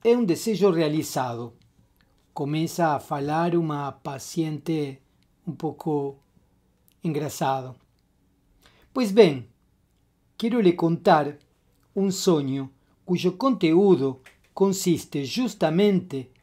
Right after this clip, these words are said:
exatamente, no fato do desejo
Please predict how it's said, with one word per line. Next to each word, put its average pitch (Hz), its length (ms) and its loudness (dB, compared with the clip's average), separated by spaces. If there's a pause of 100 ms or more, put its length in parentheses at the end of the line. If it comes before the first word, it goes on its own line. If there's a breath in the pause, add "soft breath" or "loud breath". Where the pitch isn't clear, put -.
(120)
exatamente, 160 1160 -2 (480 soft breath)
no 185 200 0
fato 202 680 4
do 151 340 -6
desejo 180 840 0